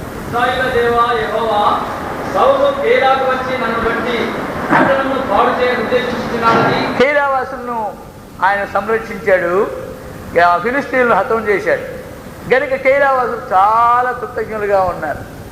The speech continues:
Speaker 2: ఎంతో కృతజ్ఞులుగా ఉన్నారు. కనుక దావీదుతో వారు ఆప్తులుగా ఉన్నారు, సహవాసంగా ఉన్నారు. ఏం చెప్పుంటారు? "అయ్యా, నువ్వు మహానుభావుడు, నువ్వు మాకు దేవుడు వంటి వాడివి, మా కష్టంలో ఆదుకున్నావు, మా శ్రమలో ఆదుకున్నావు,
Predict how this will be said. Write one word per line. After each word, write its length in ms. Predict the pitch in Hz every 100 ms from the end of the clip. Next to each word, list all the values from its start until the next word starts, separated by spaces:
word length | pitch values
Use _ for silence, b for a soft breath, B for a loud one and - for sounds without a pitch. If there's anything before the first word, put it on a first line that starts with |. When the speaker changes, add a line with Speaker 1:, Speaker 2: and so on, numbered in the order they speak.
| - - - 185
Speaker 2:
ఎంతో 280 | 214 262 262
కృతజ్ఞులుగా 720 | 254 - 240 240 240 214 202
ఉన్నారు. 380 | 185 170 160 - - - - - 240
కనుక 480 | 285 269 254 214 - - - -
దావీదుతో 520 | 208 226 226 226 208
వారు 240 | 202 196
ఆప్తులుగా 600 | 190 247 - 269 262 233
ఉన్నారు, 320 | 214 180 156 - - - - - -
సహవాసంగా 640 | 180 214 233 254 262 240
ఉన్నారు. 640 | 220 190 151 - - -
ఏం 120 | 196 214
చెప్పుంటారు? 680 | 214 - 190 190 180 170 170 170 -
"అయ్యా, 400 | 170 196 208 - - - - -
నువ్వు 220 | 190 185
మహానుభావుడు, 720 | 180 202 220 214 214 226 220 - - - - 170
నువ్వు 160 | 208
మాకు 280 | 214 196 180
దేవుడు 340 | 180 220 233 233
వంటి 220 | 233 226
వాడివి, 360 | 220 220 202 - - - - -
మా 100 | 175
కష్టంలో 520 | 185 208 202 233 233 220
ఆదుకున్నావు, 600 | 226 220 233 220 220 180 - - - - 170
మా 140 | 185
శ్రమలో 420 | 180 196 208 226
ఆదుకున్నావు, 640 | 220 220 220 220 220 214